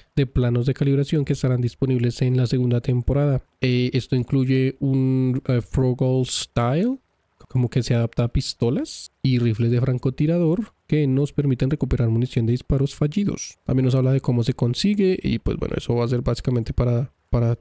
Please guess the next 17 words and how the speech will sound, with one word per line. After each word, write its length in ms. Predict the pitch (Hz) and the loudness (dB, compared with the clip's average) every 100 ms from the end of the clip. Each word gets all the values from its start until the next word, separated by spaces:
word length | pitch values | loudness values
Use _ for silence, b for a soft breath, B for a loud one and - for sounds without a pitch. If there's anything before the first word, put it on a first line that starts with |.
| _ - | _ -4
el 180 | 120 | -2
resto 400 | 120 113 - 123 | -2 -4 -2 -2
de, 480 | 123 123 123 - - - | 0 0 -2 -6 -8 -4
de 120 | 120 | -4
pl-, 280 | - 120 131 | -2 -2 -2
de, 460 | 120 117 127 - _ | 0 0 -2 -6 _
de 200 | 135 123 | -4 -2
blueprints 460 | 127 123 123 127 - | 0 -2 -2 -4 -2
que, 280 | 127 123 - | -2 -2 -4
que, 280 | 120 117 - 120 117 - | -4 -2 -2 -2 -4 -4
que 100 | 127 | -2
vamos 200 | 117 113 | 0 0
a 40 | 123 | 0
hablar, 300 | 120 117 - | 0 -2 -4
eh, 220 | - 120 | -4 -2
ahora 200 | 120 117 | 0 0
mismo. 380 | 120 170 180 226 | 0 0 0 -2